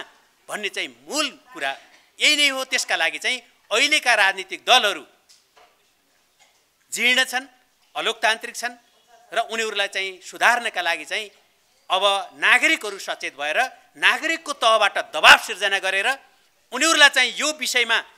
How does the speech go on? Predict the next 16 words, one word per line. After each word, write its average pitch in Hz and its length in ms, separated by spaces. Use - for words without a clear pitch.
हामीले 247 260
काहीँ 247 300
पढाउनुपर्छ 262 540
भने 220 200
बरु 202 220
चाहिँ 190 360
नेताहरूलाई 185 480
चाहिँ 147 160
पढाएर, 262 400
उनीहरूले 220 260
पढाएर 214 360
बुझ्छन् 226 300
जस्तो 202 220
त - 120
लाग्दैन। 175 360
काहीँबाट 269 400